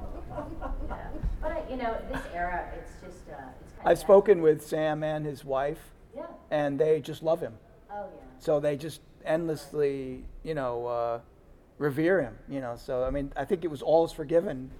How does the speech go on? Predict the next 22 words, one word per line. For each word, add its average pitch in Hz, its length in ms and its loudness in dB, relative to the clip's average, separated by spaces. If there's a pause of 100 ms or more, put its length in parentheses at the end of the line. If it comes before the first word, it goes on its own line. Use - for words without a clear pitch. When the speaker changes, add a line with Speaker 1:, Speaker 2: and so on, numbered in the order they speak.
(140)
Speaker 1:
Yes, 185 540 4 (120)
Speaker 2:
<laughs> 320 160 2
Speaker 1:
probably - 520 -2
by - 200 -6 (120)
that - 260 0
point. - 200 -10
But 160 120 -4
I, - 420 -8
I - 40 -8
think 170 220 -10
the 190 80 -8
whole 160 280 -10
era 156 240 -8
is 151 140 -12
very 147 180 -10
impressive 156 320 -14
to 160 220 -18
me. 156 80 -12
I 175 180 -12
run 202 140 -8
an 160 80 -12 (100)
advertising 170 460 -12